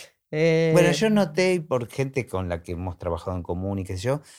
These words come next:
Speaker 2: que sos una gran preguntadora. <laughs> No, que me parece una, una gran virtud. Digo, esta cuestión de que averiguás, o sea,
Speaker 1: Sí.
Speaker 2: que preguntás, que pedís ayuda,
Speaker 1: Sí.
Speaker 2: como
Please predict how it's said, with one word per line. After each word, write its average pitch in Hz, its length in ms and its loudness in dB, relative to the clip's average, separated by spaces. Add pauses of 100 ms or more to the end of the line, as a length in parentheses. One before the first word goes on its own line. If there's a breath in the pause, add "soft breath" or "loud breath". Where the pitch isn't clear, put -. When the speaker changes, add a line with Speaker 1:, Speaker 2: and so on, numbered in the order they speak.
(320 loud breath)
Speaker 2:
que 120 100 -2
sos 170 260 -2
una 127 320 0
gran 139 300 0
preguntadora. 92 920 -2 (220)
<laughs> - 1300 -4
No, 247 320 6 (140)
que 143 140 4
me 127 160 2
parece 156 320 4
una, 123 420 2
una 104 440 2
gran 135 360 4
virtud. 98 640 2
Digo, 110 280 4
esta 135 400 -2 (160)
cuestión 170 360 0
de 165 120 0
que 131 260 -2 (560)
averiguás, 107 640 2
o 110 80 -4
sea, 139 240 4
Speaker 1:
Sí. 170 100 6 (280 loud breath)
Speaker 2:
que 127 120 0
preguntás, 131 640 2 (100)
que 120 100 0
pedís 143 320 2
ayuda, 120 440 2
Speaker 1:
Sí. 85 40 -4
Speaker 2:
como 98 600 0